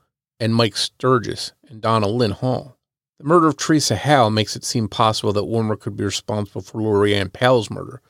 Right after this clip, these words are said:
the female victim who worked at the security company. If you recall, we mentioned a few connections between the Colonial Parkway murders and that security company, although it's not clear what, if any, connection Wilmer had to it.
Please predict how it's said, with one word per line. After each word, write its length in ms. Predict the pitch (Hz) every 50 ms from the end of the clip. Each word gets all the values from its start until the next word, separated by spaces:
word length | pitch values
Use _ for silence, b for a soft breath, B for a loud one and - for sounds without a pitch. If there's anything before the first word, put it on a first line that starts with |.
| _ _ _ _ _ _ _ -
the 80 | 120
female 340 | - - 143 123 117 110 107
victim 400 | 101 113 123 120 - - 101 98
who 100 | 92 113
worked 260 | 107 98 98 98 -
at 100 | - -
the 60 | -
security 460 | - - - - - 170 160 139 101 -
company. 480 | - - - - - - - 113 117 _ _ _ _ _ _ _ _ _
If 160 | - 120 - 135
you 100 | 123 110
recall, 480 | 104 - - 151 135 110 101 104 104
we 100 | 113 113
mentioned 440 | 110 110 117 120 117 - - 107 101
a 40 | 101
few 200 | - - 135 127
connections 500 | - 120 104 95 95 - - 104 98 95
between 600 | - - - - - 127 110 104 101 101 101 - _ _ _ _ _ _ _ _ -
the 80 | -
Colonial 380 | - - 127 120 113 107 98 92
Parkway 400 | - - 147 147 - - 107 98
murders 480 | 98 92 92 90 95 101 104 - - _ _ _ _ _ _ _ _ -
and 160 | 131 131 127
that 140 | 117 - -
security 420 | - - - - 156 151 123 101
company, 440 | - - - - - - 123 135 - _ _ _ _ _ _ _ _ _
although 280 | - 117 120 120 131 123
it's 180 | 107 - -
not 200 | 143 127 120 -
clear 280 | _ - - 143 123 107
what, 200 | 104 107 110 104
if 100 | 101 - - -
any, 220 | 131 123 123 110
connection 580 | - - 117 127 127 123 - - 95 98 107 107 _ _ _ _ _ _
Wilmer 320 | - 117 123 123 104 90
had 280 | 87 - 127 120 113 110
to 100 | - -
it. 160 | - - -